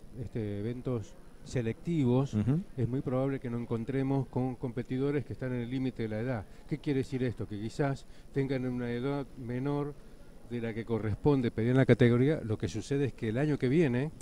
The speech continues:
Speaker 2: Claro, ya son
Speaker 1: ya van a estar en la categoría que corresponde. Por lo
Speaker 2: Así
Speaker 1: tanto,
Speaker 2: es.
Speaker 1: hoy tienen que estar participando como si ya estuvieran, este, frente al campeonato del mundo, ¿no es cierto?
Speaker 2: Bien.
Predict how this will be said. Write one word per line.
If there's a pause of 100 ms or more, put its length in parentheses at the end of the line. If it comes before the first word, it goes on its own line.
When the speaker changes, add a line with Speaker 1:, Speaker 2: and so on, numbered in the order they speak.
Speaker 2:
Claro,
ya
son (200)
Speaker 1:
ya
van
a
estar
en
la
categoría
que
corresponde.
Por
lo
Speaker 2:
Así
Speaker 1:
tanto,
Speaker 2:
es.
Speaker 1:
hoy (300)
tienen
que
estar
participando
como
si
ya
estuvieran, (400)
este,
frente
al
campeonato
del
mundo,
¿no
es
cierto?
Speaker 2:
Bien.